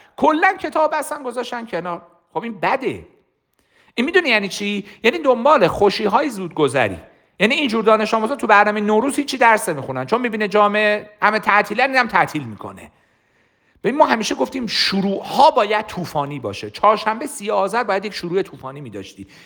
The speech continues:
نداشتی، اشکال نداره، فردا شنبه، یک شنبه است دیگه، همون شنبه که همیشه منتظرشی، یک شروع طوفانی داشته باش.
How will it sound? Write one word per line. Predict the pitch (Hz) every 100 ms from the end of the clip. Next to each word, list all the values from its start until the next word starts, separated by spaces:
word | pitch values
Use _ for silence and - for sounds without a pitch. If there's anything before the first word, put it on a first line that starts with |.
| _
نداشتی، | 196 254 359 349 269 - 262
اشکال | 165 - 185 254
نداره، | 320 226
فردا | 151 175 175 220
شنبه، | 214 190 175 190 254 - - _ _
یک | 156 247 - 175
شنبه | - 156 160 175
است | 190 -
دیگه، | 143
همون | 151 185
شنبه | - 160 156 180
که | 185
همیشه | 147 147
منتظرشی، | 139 127 127 117 110 104 107 - - -
یک | 254 359
شروع | - 403 -
طوفانی | - 185 160 160 240
داشته | 277 - 220
باش. | 190 117 98